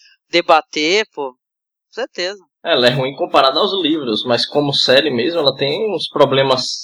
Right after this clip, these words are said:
Speaker 2: que são bem, bem graves, assim, mas nada que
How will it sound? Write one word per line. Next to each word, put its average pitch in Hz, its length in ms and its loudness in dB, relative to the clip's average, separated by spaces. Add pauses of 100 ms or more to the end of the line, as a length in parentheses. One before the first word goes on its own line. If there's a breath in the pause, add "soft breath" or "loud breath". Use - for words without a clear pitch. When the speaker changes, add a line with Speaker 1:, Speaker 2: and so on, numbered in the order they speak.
(540)
Speaker 2:
que 127 140 -8
são 127 320 2
bem, 135 180 6 (260)
bem 110 240 2 (380)
graves, 104 460 2
assim, 101 260 -4
mas 127 160 2 (380)
nada 110 260 0
que 131 280 -10